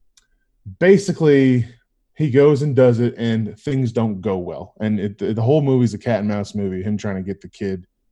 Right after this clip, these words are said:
back home, get his money, and then complications arise as it happens. It's a very common,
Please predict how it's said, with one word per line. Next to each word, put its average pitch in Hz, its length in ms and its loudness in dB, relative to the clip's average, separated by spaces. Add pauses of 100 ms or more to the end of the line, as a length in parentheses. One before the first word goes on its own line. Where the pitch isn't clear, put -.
(480)
back 160 280 2
home, 110 540 0 (280)
get 110 180 0
his 104 220 -6
money, 113 340 0
and 107 140 -2
then 101 280 -4 (380)
complications 113 720 -2
arise 95 340 -6
as 90 100 -10
it 87 160 -10
happens. - 400 -16 (360)
It's 151 200 0
a 139 140 2
very 139 360 4
common, 120 840 0